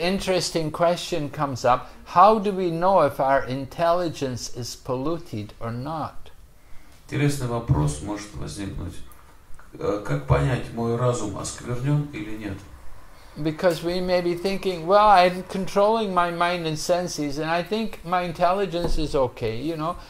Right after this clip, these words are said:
Speaker 1: But how do you know if your intelligence is polluted or not?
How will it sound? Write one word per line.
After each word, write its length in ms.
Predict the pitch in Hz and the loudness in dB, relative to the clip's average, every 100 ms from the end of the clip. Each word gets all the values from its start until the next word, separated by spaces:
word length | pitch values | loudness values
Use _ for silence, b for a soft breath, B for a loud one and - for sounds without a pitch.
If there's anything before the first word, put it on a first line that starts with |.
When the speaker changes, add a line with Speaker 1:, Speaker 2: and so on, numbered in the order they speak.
| B B | B B
Speaker 1:
But 180 | 143 - B | -4 -4 B
how 300 | - 190 214 | 2 4 4
do 140 | 202 214 | 2 -2
you 240 | 190 180 | 0 0
know 600 | 165 170 208 170 127 101 - - - - | 0 2 4 4 4 0 -10 -18 -16 -8
if 220 | 139 - | -6 -2
your 240 | 165 165 | 0 0
intelligence 840 | 156 151 165 156 147 139 139 135 - | 0 -2 0 2 2 0 -2 -4 -6
is 80 | - | -10
polluted 600 | - 131 139 131 131 120 | -8 -4 -4 -4 -6 -6
or 80 | |
not? 100 | 127 | -6